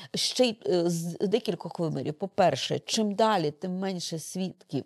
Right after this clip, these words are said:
залишається в живих, відповідно, менше маємо можливості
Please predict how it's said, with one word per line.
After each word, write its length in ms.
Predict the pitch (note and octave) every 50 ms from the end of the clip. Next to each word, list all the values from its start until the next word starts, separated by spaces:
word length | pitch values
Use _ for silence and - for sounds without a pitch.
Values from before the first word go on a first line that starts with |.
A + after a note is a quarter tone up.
| - _
залишається 920 | D#3+ D3 D#3+ E3 F3 F3+ E3+ - - E3+ D#3+ E3 - - - - - F3
в 40 | E3+
живих, 340 | D#3 F3+ F3 F3+ F3+ - F3+
відповідно, 480 | - - - E3+ F#3+ F#3+ E3 F3 F3
менше 640 | F3+ F#3 G3 G3 G3+ F3+ D#3 - - - E3 D3 - - - A3+ - - - - - - G#3+ F#3+ -
маємо 440 | F#3 F#3+ G#3 G#3+ G3+ F#3 F3 E3+
можливості 1200 | E3+ E3+ F3 E3 D#3+ G3 G#3+ A3 G#3 F#3+ F3+ E3+ F3 - - - - F#3+ F#3+ F3+ E3+ D3+ D3+